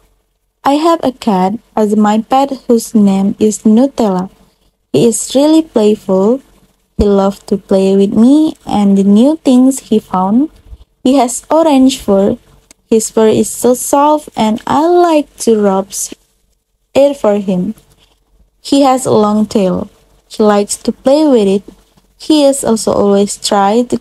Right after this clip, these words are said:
catch his tail sometimes. I also like to hold him in my hand. When I hold him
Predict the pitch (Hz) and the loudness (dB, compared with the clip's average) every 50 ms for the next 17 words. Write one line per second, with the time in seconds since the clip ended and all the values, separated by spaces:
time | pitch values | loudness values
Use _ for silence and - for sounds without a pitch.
0 | _ - - 240 226 233 226 - - - 269 247 - - - 294 294 - _ - | _ -6 -2 -2 -2 -2 -4 -6 -10 -10 -10 -10 -6 -2 -2 -2 -2 -4 _ -4
1 | 233 208 202 202 214 - - - 196 196 202 196 - 185 180 180 180 180 - - | -2 0 0 0 -2 -2 -4 -2 -2 -2 -2 -2 -2 -2 -2 -2 -2 -4 -6 -10
2 | - - - - _ _ _ _ _ _ _ _ _ _ _ _ - 262 269 294 | -18 -18 -18 -20 _ _ _ _ _ _ _ _ _ _ _ _ -4 -2 0 0
3 | 302 294 277 262 254 - 233 214 214 208 202 196 196 202 220 - - - - 226 | 2 2 0 0 0 -2 -2 0 2 2 2 0 0 -2 -4 -6 -6 -4 -4 -4
4 | 208 - - 226 247 269 277 - - - 208 202 196 202 202 214 226 208 202 202 | -4 -2 -2 -2 -2 -2 -2 -4 -4 -2 0 2 2 2 0 0 0 0 0 2
5 | 202 202 208 196 190 220 220 233 220 196 190 202 - _ - - _ _ _ _ | 2 0 0 0 0 0 0 0 0 -2 -4 -6 -8 _ -20 -20 _ _ _ _
6 | _ _ _ _ - 214 208 202 202 196 196 196 196 - - 247 285 302 294 - | _ _ _ _ -2 0 0 2 2 2 0 -2 -4 -2 -2 0 0 0 -2 -6
7 | - - - 220 220 233 240 240 | -8 -4 -2 0 2 2 0 0